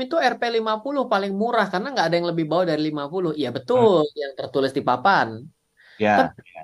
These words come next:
Speaker 1: ada saja transaksi yang dilakukan di luar daripada bursanya, yaitu bukan transaksi yang tercantum pada pasar reguler yang ada. Tapi kan, misal
Speaker 2: Hmm.
Speaker 1: saya ketemu Mas Daril, "Mas
Speaker 2: Hmm.
Speaker 1: Daril,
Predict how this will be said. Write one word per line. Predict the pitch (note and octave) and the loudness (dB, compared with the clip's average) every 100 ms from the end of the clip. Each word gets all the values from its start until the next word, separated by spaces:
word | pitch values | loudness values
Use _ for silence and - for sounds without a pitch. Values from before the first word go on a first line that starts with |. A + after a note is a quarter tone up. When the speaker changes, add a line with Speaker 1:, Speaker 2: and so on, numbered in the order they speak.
| - | -2
Speaker 1:
ada | A#3+ G#3 G#3+ G#3+ G#3 | -2 2 4 4 4
saja | G#3 G#3+ C#4+ | 2 0 0
transaksi | E4+ B3 A3 G#3+ G#3 D4+ D#4 | 0 0 0 -2 -4 -4 -2
yang | G#3 | 0
dilakukan | F#3 F3 F3 F3+ C4 C4+ | 2 2 0 -2 -4 0
di | F#3+ | 2
luar | F3 E3+ E3 E3 D3+ | 2 2 2 0 -2
daripada | D3 D#3 D3+ C#3+ | -2 -2 -4 -2
bursanya, | C#3+ C3+ F#3+ G#3 C4 C#4 D3 C#3+ | -4 -2 -2 -2 -4 -2 -4 -4
yaitu | D3 D3+ B3 | -4 -2 -2
bukan | F3+ D#3 | -2 -2
transaksi | D#3+ D#3 D3+ A3+ | -2 -4 -4 -2
yang | A3+ | -2
tercantum | G3+ E3 D3+ D3+ E3+ | -2 -2 -2 -2 -2
pada | C#3+ C3+ C3+ - _ _ _ _ - | 0 0 0 -4 _ _ _ _ -6
pasar | D3+ - D#3 | -2 0 0
reguler | D3+ C#3 C#3 D3+ D3 C#3+ | 0 0 2 2 2 -2
yang | C3+ | -4
ada. | D#3+ G3 D#3 | -4 0 -2
Tapi | - E3 G3+ | -2 -8 -4
kan, | B3 B3+ - - | -4 -6 -20 -6
misal | - E3+ A3+ | 0 4 4
Speaker 2:
Hmm. | G3+ | 4
Speaker 1:
saya | G#3+ | 0
ketemu | - F#3 | -2 -6
Mas | E3+ | -2
Daril, | C#3 D3+ E3 B2+ - _ | 0 2 0 -2 -10 _
"Mas | - - | -8 2
Speaker 2:
Hmm. | |
Speaker 1:
Daril, | D3 F3 | 2 2